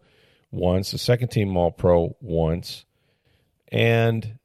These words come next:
he's, like, fourth on the list of all-time sack leaders for the Buccaneers. You know, I think it's Leroy Selman, Warren Sapp, Simeon Rice, and then, you know, and then him,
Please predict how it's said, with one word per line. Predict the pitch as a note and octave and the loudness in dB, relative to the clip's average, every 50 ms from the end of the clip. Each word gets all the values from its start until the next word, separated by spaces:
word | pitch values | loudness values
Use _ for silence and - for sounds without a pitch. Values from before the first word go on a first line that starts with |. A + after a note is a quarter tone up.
| _ _ _ _ _ _ _ _ _ _ _ _ _ | _ _ _ _ _ _ _ _ _ _ _ _ _
he's, | - G#2+ C3 C#3 B2 | 0 2 2 4 4
like, | - B2 B2 - | 2 0 -2 -2
fourth | - - - - B2+ C#3 E3+ F3 C#3+ - | -6 -12 -2 2 4 4 4 2 2 2
on | C3 A#2+ A2 | 0 0 2
the | G#2 G2 | 2 2
list | G2 G#2 A#2 C3 B2+ A2+ - - - - - _ | 2 4 4 4 4 4 2 -4 -10 -14 -16 _
of | - G2+ G2+ G2+ G2 G2 G2 F2+ F#2 - - - _ _ _ | 0 2 4 4 4 4 2 2 -2 -8 -16 -20 _ _ _
all-time | G2+ G#2+ A2 A2 - - A#2 G#2+ G#2+ A2 G#2+ G2+ G2+ G#2+ - _ _ _ _ _ _ _ _ _ _ _ _ _ | 4 6 6 4 2 0 0 0 2 0 -2 -2 -4 -8 -12 _ _ _ _ _ _ _ _ _ _ _ _ _
sack | _ - - - A#2 A#2+ C3+ - - | _ -8 0 2 4 2 2 0 -2
leaders | G#2 F#2+ F#2+ F#2+ F#2 F#2 - | -2 0 2 2 0 -2 -2
for | - A2 | -4 -2
the | F#2 F#2 | -2 0
Buccaneers. | E2 - F#2+ - - G2 G#2 C3 D#3+ D3+ A#2 - - - - _ _ _ _ _ | 2 2 2 2 0 -2 0 0 0 -2 -4 -6 -12 -16 -18 _ _ _ _ _
You | - G2+ | -4 0
know, | G2 G2 G2 G2+ G2+ | 2 2 4 4 2
I | F#2+ | 2
think | - - A2 G2+ | 0 0 -2 -2
it's | F2+ - - - | -4 -6 -6 -6
Leroy | F#2 F2+ G2 G#2+ A2 G#2+ A2 G#2+ | -2 0 0 2 4 6 6 6
Selman, | G2+ - - - G2+ G2+ G#2 G#2 G2+ F#2 F2+ | 4 2 2 0 2 2 2 0 -2 -2 -2
Warren | E2 F2+ G2+ G#2+ G#2+ G#2 G2 | 0 2 2 2 2 2 0
Sapp, | F#2 - - - G2+ G2 G2+ G2 - _ _ _ _ _ _ _ _ _ _ _ | -2 -2 0 2 2 4 2 0 -2 _ _ _ _ _ _ _ _ _ _ _
Simeon | _ - - - - A2 A2 G#2+ G2+ G2 F#2 | _ -12 -8 -2 -2 0 2 2 2 2 2
Rice, | F#2 F#2 F#2+ G2+ G2+ - - - - | 2 4 4 2 0 -2 -4 -10 -12
and | _ - F#2+ F#2 F#2 | _ -4 -2 -2 0
then, | F#2 G2 G2 G2+ G2+ G2+ G#2 - _ _ _ _ _ _ _ _ _ _ _ _ _ _ _ _ _ _ _ _ _ _ _ _ _ _ _ _ _ _ _ _ _ | 0 0 0 0 -2 -4 -6 -10 _ _ _ _ _ _ _ _ _ _ _ _ _ _ _ _ _ _ _ _ _ _ _ _ _ _ _ _ _ _ _ _ _
you | - | -2
know, | A2+ F#2+ F#2 | 0 0 0
and | F#2+ G2+ | 2 2
then | A2 G#2+ | 2 2
him, | G2+ G#2 B2 D3+ F3+ C3 - - | 4 6 6 4 4 2 -2 -6